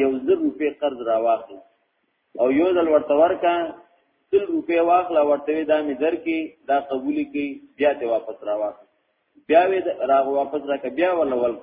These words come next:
ورکړه، بیا ورله ورکړه، یو لس ځل ورله ورکړه، زر روپۍ شولې. ورته یې مولوي صاحب، «دا اوس ته قبلې؟» نو په خپله خو نه قبلې چې بیا بیا اخلي وي، دا نه زیاتېږي. او دا چې خپلو کې دي تاو راتاو کوي، په دې سره مونږ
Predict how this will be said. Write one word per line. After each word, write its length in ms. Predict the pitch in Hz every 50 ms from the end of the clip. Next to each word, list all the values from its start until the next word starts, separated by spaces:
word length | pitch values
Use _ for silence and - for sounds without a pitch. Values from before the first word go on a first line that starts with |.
| - -
ورکړه، 420 | 113 120 123 120 113 - - 101 - - _ _
بیا 140 | 143 170 190 190
ورله 260 | 180 156 135 123 117 117
ورکړه، 220 | 113 110 - 117 117 127
یو 100 | 135 139
لس 220 | 151 175 190 180 151 165
ځل 120 | 156 147
ورله 260 | 143 139 131 135 131 135
ورکړه، 300 | 156 165 156 - 135 123 117
زر 120 | 131 139 123 123
روپۍ 260 | 120 - 131 143 139
شولې. 280 | 135 - 139 131 131 135 - _ _ _ _ _ _ _
ورته 160 | 113 113 - 151
یې 80 | 156 156
مولوي 220 | 156 156 165 175 -
صاحب، 140 | 170 151 139
«دا 80 | 147 156
اوس 140 | 156 151 151
ته 80 | 151 143 -
قبلې؟» 340 | 135 131 123 135 147 156 160 156 151 - _ _ _ _ _ _ _ _ _ _ _ -
نو 40 | 113
په 140 | - - 151 170 -
خپله 260 | - - 190 190 - 143
خو 80 | 156 160
نه 120 | 175 208
قبلې 380 | 220 - 208 196 170 175 170 165 160 -
چې 80 | 151 139 139
بیا 120 | 160 165 165
بیا 160 | 156 156 143
اخلي 300 | 143 143 - 170 170 170 156
وي، 120 | 143 139
دا 120 | 131 143 143
نه 140 | 143 147 147
زیاتېږي. 600 | 131 120 117 110 107 - - 110 104 98 95 95 _ _ _ _ _ _ _ _ _ _ _ _ _ _ _ _ _ _ _ -
او 120 | 127 139 143 139 156
دا 100 | 170 190 208 202
چې 80 | - 185 -
خپلو 240 | - - 185 190 190 180
کې 80 | - 147 143
دي 80 | 165 170
تاو 220 | - 170 165 165 160
راتاو 400 | 151 143 143 - 160 165 170 147
کوي، 120 | 147 147 135
په 140 | - 123 123
دې 120 | 131 147 139 -
سره 140 | 139 127 127 131
مونږ 140 | 135 139